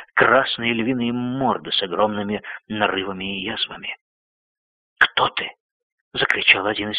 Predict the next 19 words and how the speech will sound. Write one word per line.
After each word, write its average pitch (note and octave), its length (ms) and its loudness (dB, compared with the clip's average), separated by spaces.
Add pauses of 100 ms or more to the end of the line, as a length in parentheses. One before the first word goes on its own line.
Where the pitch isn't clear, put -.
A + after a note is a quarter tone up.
сидевших. - 560 -2 (480)
«Зачем C3 400 4
ты - 100 -4
прибыл F3 320 2
сюда? - 360 2 (600)
Нас G#2+ 340 4
отовсюду B2 580 2 (280)
изгоняют, A#2 640 2
и C#3+ 60 4
мы B2 340 2 (160)
заняли C#3+ 360 2
этот C#3+ 280 0
остров». - 400 0 (920)
«А G2+ 300 8 (240)
кто - 300 2
вы?» - 240 -10 (1160)
«Мы G#2 400 0 (600)
прокляты E3 640 4
Аллахом. E3 640 2